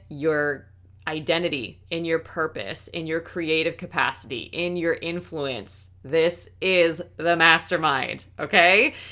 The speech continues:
It is three months long. You get weekly live coaching and so many bonuses, one of which people love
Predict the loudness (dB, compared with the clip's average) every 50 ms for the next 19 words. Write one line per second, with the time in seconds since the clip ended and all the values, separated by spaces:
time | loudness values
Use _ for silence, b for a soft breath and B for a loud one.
0 | B B B B 0 2 4 4 2 0 -4 -4 -4 -2 -2 0 0 0 0 0
1 | -4 -4 -2 0 0 0 0 -2 -4 -6 -8 -8 -8 -6 0 2 2 2 2 -2
2 | -6 -6 -6 -4 -4 -2 0 -2 -2 -2 -2 2 4 4 4 4 2 0 -2 -4
3 | -6 -10 -16 -16 -6 -2 0 0 0 0 0 -2 0 0 0 -2 -4 -4 -4 -4
4 | -4 -4 -4 -4 -2 -2 -2 -2 -2 -4 -4 -2 -2 -2 -2 -4 -6 -4 -2 0
5 | 0 0 0 -4 -12 -10 -6 -2 0 0 0 0 -4 -2 -2 -2 -2 -2 -10 -10
6 | -8 -6 -6 -4 0 0 2 2 2 2 0 -2